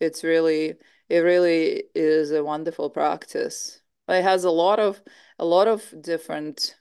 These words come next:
benefits, but, um, on the, for this particular subject,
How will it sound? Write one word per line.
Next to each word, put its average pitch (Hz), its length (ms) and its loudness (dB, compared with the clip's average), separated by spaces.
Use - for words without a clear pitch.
benefits, 156 720 -4
but, 151 320 2
um, 156 420 0
on 170 340 4
the, 185 380 4
for 165 140 4
this 156 480 0
particular 151 640 -4
subject, - 880 -8